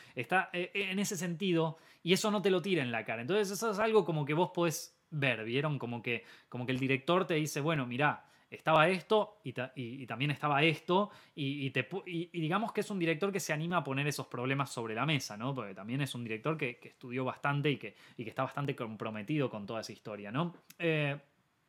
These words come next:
entonces, eh, bueno, nada, e-, e-, eso está muy bueno. El, el, el, el, bueno, volviendo al tema de la música,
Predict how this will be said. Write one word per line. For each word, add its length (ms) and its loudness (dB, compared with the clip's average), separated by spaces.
entonces, 600 -2
eh, 600 4
bueno, 400 0
nada, 380 2
e-, 160 -6
e-, 280 -2
eso 140 -2
está 180 2
muy 160 2
bueno. 520 2
El, 280 0
el, 500 -2
el, 420 -8
el, 300 -14
bueno, 420 -8
volviendo 340 2
al 100 2
tema 200 2
de 60 4
la 100 4
música, 640 0